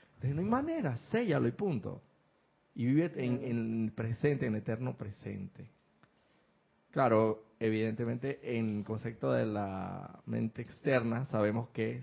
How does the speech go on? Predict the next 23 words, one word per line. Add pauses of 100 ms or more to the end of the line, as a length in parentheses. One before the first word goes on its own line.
(140)
si
vives
en
el
eterno
presente, (220)
puedes (100)
ir
construyendo (1300)
un... (1400)
que
sabemos
que
no
es
futuro,
pero
llamémosle
futuro,
en
la
mente
externa,